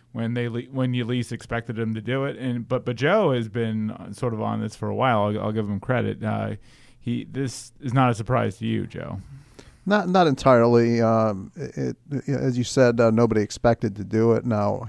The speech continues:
Speaker 2: hey, m-, myself, I picked the Astros in seven, but, you know, I, I knew it was gonna end at some point or another, uh, sooner rather than later. This year, no. I mean, usually in, in history,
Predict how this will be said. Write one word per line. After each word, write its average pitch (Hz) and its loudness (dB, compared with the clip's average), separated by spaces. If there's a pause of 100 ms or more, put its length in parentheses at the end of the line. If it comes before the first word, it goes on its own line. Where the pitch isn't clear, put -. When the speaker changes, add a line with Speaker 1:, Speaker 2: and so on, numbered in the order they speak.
Speaker 2:
hey, 120 2
m-, 107 -4
myself, 113 2
I 117 0
picked 113 -2
the 101 -4
Astros 104 -2
in 104 -6
seven, 110 0
but, 107 2
you 135 -4
know, 113 2
I, 131 2
I - 8
knew 240 8
it 220 12
was 170 12
gonna 151 4
end 143 8
at 117 2
some 139 6
point 117 4
or 113 2
another, 107 -2 (140)
uh, 107 0 (260)
sooner 147 6
rather 120 8
than 113 0
later. 107 0 (420)
This 185 4
year, 196 4 (140)
no. 165 4
I 143 8
mean, 143 0
usually 160 2
in, 139 -4
in 135 0
history, 139 2